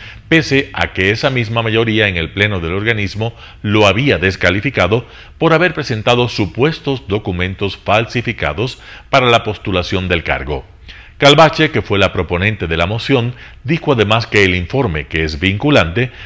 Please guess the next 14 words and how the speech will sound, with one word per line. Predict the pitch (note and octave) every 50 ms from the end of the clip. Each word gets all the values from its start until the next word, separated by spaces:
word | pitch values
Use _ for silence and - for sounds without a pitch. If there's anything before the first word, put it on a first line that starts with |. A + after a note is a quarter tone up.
| - -
se | - - C#3+
aprobó | C#3 - C3+ D3 D#3 E3+ D#3+
con | D#3+ C#3+ B2+
el | A2+ G#2 F#2+
voto | G2 A2+ A#2+ - B2+ A#2
de | G2+ G2
cinco | F2+ - B2+ C3 C3+ B2+ - A#2+
comisionados, | - G#2+ F#2 F#2 F#2 F2+ - G2+ G#2+ C3+ D3 A#2+ F#2 F2+ - - - - - - - -
cuando | - B2+ C3 C3+ C3
el | B2 A2+
reglamento | A2 A2 G2+ G2+ G2 G2 G2+ G#2 G2+ G2+ G#2+
señala | F#2+ G2+ F#2+ F#2+ F#2+ G2+ G#2 G2
que | G2 F2+
debían | E2 E2+ E2+ F#2 G2 G2 G2